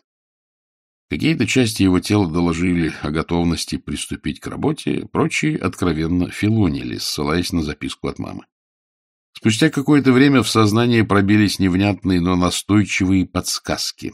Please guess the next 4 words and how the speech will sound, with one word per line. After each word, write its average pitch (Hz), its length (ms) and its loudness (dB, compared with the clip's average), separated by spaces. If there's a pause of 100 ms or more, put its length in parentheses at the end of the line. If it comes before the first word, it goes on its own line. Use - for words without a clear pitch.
(160)
Шум 131 320 -2
прибоя, 113 480 0
человеческие 85 680 -4
голоса 76 500 -4